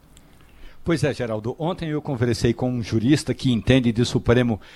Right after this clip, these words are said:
mais do que eu e meio mundo aqui em Brasília, e ele me disse que, primeiro, o ex-presidente Lula não tem a alternativa de dizer que não aceita, eh,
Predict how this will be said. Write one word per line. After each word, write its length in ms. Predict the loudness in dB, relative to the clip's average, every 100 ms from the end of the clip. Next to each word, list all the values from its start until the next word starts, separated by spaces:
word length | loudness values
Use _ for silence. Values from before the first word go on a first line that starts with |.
| -14 2
mais 260 | 4 4
do 140 | 2 0
que 180 | 4
eu 140 | 6 6
e 80 | 6
meio 300 | 4 4 2
mundo 200 | 2 2
aqui 200 | 2 0
em 40 |
Brasília, 540 | 2 4 6 6 2 -6 -20 -16 0
e 80 | 2
ele 140 | 4
me 80 | 4
disse 260 | 2 0
que, 140 | -2 0
primeiro, 480 | 4 4 6 4 4
o 140 | 6
ex-presidente 580 | 6 4 0 4 4 2
Lula 240 | 2 4 4
não 160 | 2
tem 260 | 2 0 2
a 40 |
alternativa 680 | 4 4 4 4 4 2 4
de 140 | 4 2
dizer 240 | 2 2
que 140 | 2 -2
não 160 | 0
aceita, 580 | -2 4 4 4 2 0 -4 -20 -20 -2
eh, 260 | 4 4